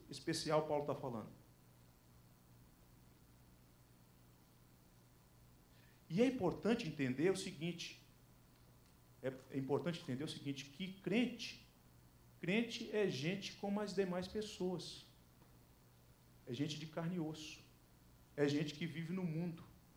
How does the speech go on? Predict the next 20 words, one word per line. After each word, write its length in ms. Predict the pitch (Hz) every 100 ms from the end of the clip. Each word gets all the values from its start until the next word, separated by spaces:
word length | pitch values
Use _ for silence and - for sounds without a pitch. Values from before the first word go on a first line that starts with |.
| - - -
no 100 | 143
mundo 320 | 147 160 156
caído, 540 | 151 170 151 165 117 107
no 120 | 131
mundo 360 | 143 151 156 147
ímpio, 400 | 156 156 127 107 - - - - - - - - -
no 100 | 151
mundo 360 | 160 170 185 170
de 120 | 175
injustiça, 800 | 190 180 - - 190 - 139 - - - - - - - - - - - -
no 120 | 160 185
mundo 600 | 175 214 240 185 120 - - - -
em 120 | 170 190
que 100 | 190
nós 220 | 190 175
vemos 280 | 180 202 180
os 140 | 196
paradoxos, 760 | - 196 185 - 160 156 - 135
as 120 | 156
contradições, 1200 | - 160 175 170 165 - 165 185 151 - - -